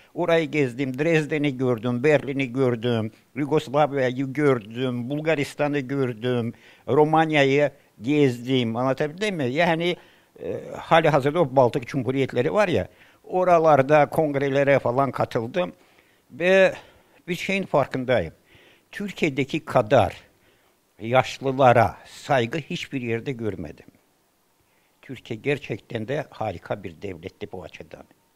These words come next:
Büyüklere, büyüklere, bir de şimdi Sovyet sistemini de gördüm.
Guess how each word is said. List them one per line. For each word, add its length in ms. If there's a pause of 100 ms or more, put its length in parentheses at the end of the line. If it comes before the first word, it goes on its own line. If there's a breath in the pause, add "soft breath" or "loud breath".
(400)
Büyüklere, 760
büyüklere, 560
bir 140
de 60
şimdi 380 (360 soft breath)
Sovyet 420
sistemini 500
de 100
gördüm. 460